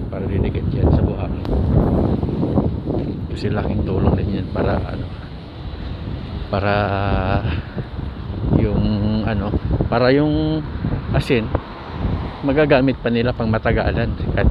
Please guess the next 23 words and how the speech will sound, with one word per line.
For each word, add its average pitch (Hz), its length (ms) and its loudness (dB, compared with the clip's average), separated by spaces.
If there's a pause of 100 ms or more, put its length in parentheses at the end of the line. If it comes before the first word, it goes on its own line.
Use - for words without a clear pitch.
nag-, - 360 2
kahit 107 240 -2
pa - 80 2
mag-snow 131 560 2
ng 123 200 0
snow 120 240 -2
ng 127 120 0
ilang, 120 440 0 (720)
ilang 120 280 2
beses, 110 360 0 (680)
malulusaw 117 520 0
agad. 104 280 0 (720)
Kasi 127 240 4
yung 117 120 2
asin 123 240 4
nakadikit 117 440 2
lang 101 160 -6
siya 110 120 -2
dito 98 280 0
sa, 95 320 2
ano, 92 120 2 (1400)
sa - 200 2 (1700)
buhangin. 101 440 -2